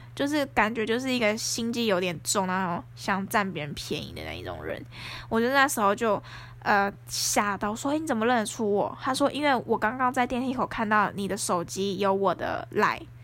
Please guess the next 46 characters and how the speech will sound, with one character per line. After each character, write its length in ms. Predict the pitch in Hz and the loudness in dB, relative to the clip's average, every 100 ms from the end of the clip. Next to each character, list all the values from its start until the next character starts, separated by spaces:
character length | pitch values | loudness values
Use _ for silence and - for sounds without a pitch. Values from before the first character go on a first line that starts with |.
| - - - - | -20 -20 -20 -4
聊 200 | 208 196 | 0 0
天， 440 | - 208 196 233 - - - | -2 -2 -2 -6 -12 -18 2
在 180 | 226 | 4
我 140 | 220 190 | 4 0
的 120 | 202 | -2
聊 180 | 196 190 | 0 -2
天 320 | - 202 190 | -2 -4 0
Line 320 | 196 - - - - - - | -2 -2 -10 -16 -18 -20 -6
聊 240 | 202 208 | 0 0
天 240 | 208 214 180 | 0 -2 0
的 340 | 190 - - | 0 -2 -4
聊 160 | - 214 | 0 0
天 260 | 226 208 196 | 2 2 2
栏 180 | 151 113 | 0 -4
里 100 | 120 | -8
面。” 320 | 135 147 - - - - - - - - - | -8 -8 -10 -16 -20 -20 -20 -20 -16 -14 -2
我 80 | 285 | 2
刚 180 | 302 311 | 8 8
才 80 | 311 | 8
讲 280 | 254 - | 4 4
什 140 | 226 220 | 6 6
么？ 160 | - - - - - | 6 -6 -10 -14 -16
<laughs> 480 | - - - - - | -8 -4 -2 -4 8
在 220 | 381 311 | 10 10
我， 340 | 240 220 208 - - - - - - | 8 6 4 -4 -12 -12 -12 -14 4
在 280 | 381 349 | 10 10
我 160 | 294 220 | 8 4
的 80 | 214 | 6
聊 120 | 214 | 6
天 160 | 208 262 | 4 2
讯 240 | - 233 | 0 0
息 240 | 220 208 185 | 0 -2 -2
里 160 | 185 | -4
面。 240 | 156 185 - - - - - - - - - - - - | -4 -6 -8 -12 -18 -18 -18 -18 -20 -20 -20 -20 -16 -8
对， 180 | - 214 | 0 0
他 100 | - | 0
就 60 | 208 | -2
这 40 | |
样 100 | 208 | -2
讲。 100 | 196 - - - - - | -4 -10 -16 -18 -16 0
反 180 | 240 220 | 6 6
正 120 | 285 | 8
我 120 | 285 | 4
就， 320 | 226 247 - - - - - - - | 6 4 2 -2 -18 -20 -14 -14 0
就 100 | 339 | 0
想 220 | 330 247 | 2 0